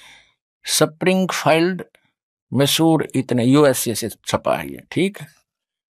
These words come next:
अब इसकी उत्पत्ति पर आते हैं, बिल्कुल स्टार्ट से ही। ये देखिएगा, ये है जेनेसिस,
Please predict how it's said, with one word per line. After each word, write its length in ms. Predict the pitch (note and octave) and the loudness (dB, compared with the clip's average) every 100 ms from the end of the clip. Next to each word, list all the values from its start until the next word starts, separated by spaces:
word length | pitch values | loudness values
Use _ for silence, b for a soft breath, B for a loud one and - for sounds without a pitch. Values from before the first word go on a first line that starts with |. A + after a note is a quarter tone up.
| _ _ _ | _ _ _
अब 140 | B2+ D3+ | 0 2
इसकी 200 | F3 F#3+ | -2 -2
उत्पत्ति 540 | F#3 - - - G#3+ | -4 -4 -8 -6 -6
पर 140 | G3+ E3 | 0 2
आते 280 | B2+ - | 0 -2
हैं, 240 | D#3 E3+ E3+ - | -4 -4 -6 -6
बिल्कुल 440 | D#3 F#3+ - F3+ | -6 -4 0 -2
स्टार्ट 540 | D#3 - D3 D#3 E3+ D#3 | 0 -10 0 4 6 4
से 220 | - E3 | -6 -6
ही। 220 | C3 B2+ _ _ _ _ _ _ _ _ _ _ _ _ _ _ _ _ _ _ _ _ _ - | -6 -10 _ _ _ _ _ _ _ _ _ _ _ _ _ _ _ _ _ _ _ _ _ -4
ये 220 | C3 C3 | -2 0
देखिएगा, 680 | A2 G#2+ - - - - _ _ _ _ _ _ _ _ _ _ _ _ _ _ _ _ - | -2 -8 -8 -12 -12 -20 _ _ _ _ _ _ _ _ _ _ _ _ _ _ _ _ -4
ये 220 | B2+ E3+ | 2 2
है 260 | D#3 D3+ C#3 | 2 0 2
जेनेसिस, 720 | D3 E3+ D#3 F#3+ G3 - - | 2 2 0 -2 -2 -4 -12